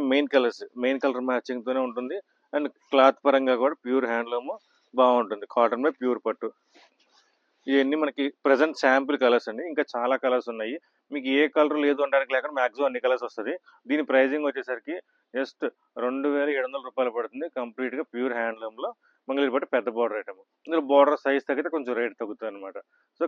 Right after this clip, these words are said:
కంప్లీట్‌గా మీకు ప్యూర్ హ్యాండ్లూమ్ ఐటమ్. మీకు ఏదైనా కావాలంటే స్క్రీన్ షాట్ చేసి WhatsApp చేశారంటే కనుక మీకు కొరియర్ అని వచ్చేస్తుంది. లేదు ఇంకా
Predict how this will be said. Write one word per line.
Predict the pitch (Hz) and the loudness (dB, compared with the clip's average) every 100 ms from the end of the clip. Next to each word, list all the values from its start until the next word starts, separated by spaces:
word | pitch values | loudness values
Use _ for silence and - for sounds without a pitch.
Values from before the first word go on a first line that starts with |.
| 147 | -2
కంప్లీట్‌గా | 135 143 143 | 0 -2 -2
మీకు | 123 123 - | -4 -4 -4
ప్యూర్ | 131 120 | -2 -2
హ్యాండ్లూమ్ | 117 120 113 | -2 -4 -6
ఐటమ్. | 110 113 - - _ _ _ | -8 -10 -10 -18 _ _ _
మీకు | 151 143 | -2 2
ఏదైనా | 143 131 | 2 2
కావాలంటే | 135 139 156 | 2 2 0
స్క్రీన్ | - - 127 | -4 -4 -2
షాట్ | 135 131 | -2 -2
చేసి | 127 123 | -2 -2
WhatsApp | 123 120 | -2 -6
చేశారంటే | 117 110 110 117 | -10 -10 -8 -8
కనుక | 113 190 - _ 147 | -8 -12 -14 _ -10
మీకు | 135 143 | -4 0
కొరియర్ | 131 127 | 2 2
అని | 127 | -2
వచ్చేస్తుంది. | - 107 110 101 127 | -6 -12 -14 -18 -4
లేదు | 151 151 | -2 -2
ఇంకా | 143 | -2